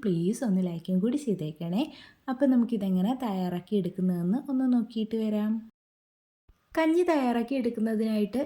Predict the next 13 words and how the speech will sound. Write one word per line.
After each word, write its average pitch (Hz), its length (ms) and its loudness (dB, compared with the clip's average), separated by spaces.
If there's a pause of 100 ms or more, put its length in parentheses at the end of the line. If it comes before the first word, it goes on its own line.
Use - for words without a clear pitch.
(120)
ഞാനിവിടെ 233 500 2 (140)
കാൽ 240 300 0
കപ്പ് 262 220 -2
അളവിലാണ് 214 560 0 (140)
ഓട്സ് 202 360 0
എടുത്തിട്ടുള്ളത്. 196 760 -4 (400)
ഇനി 311 180 4
ഇത് 247 180 4
നമുക്കൊന്ന് 208 540 2
കുക്ക് - 280 -2
ചെയ്തിട്ടെടുക്കാം. 202 800 0 (1120)
അതിനായിട്ട് 302 580 2
നമുക്കൊരു 247 400 0